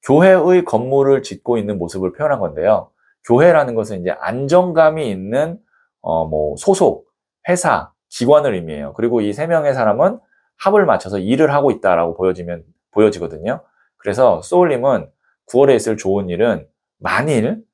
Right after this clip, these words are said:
지금 구월 달에 새롭게 직장을, 어, 취업을 하셔야 되거나 아니면 이직을 하셔야 된다면 이 장인 카드와 맞물려서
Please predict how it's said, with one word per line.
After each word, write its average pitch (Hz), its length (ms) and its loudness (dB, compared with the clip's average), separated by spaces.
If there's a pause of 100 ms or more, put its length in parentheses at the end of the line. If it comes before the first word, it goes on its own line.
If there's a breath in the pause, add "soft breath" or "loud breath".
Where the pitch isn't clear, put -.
(300)
지금 107 600 -2 (260)
구월 127 320 2
달에 113 220 2
새롭게 208 580 0
직장을, 147 840 0 (340 soft breath)
어, 85 300 -6
취업을 226 440 2
하셔야 151 220 -2
되거나 95 560 0 (240 soft breath)
아니면 98 360 -6
이직을 170 400 0
하셔야 131 200 0
된다면 92 580 -2
이 113 140 -6
장인 151 380 -4
카드와 131 420 2
맞물려서 92 800 -2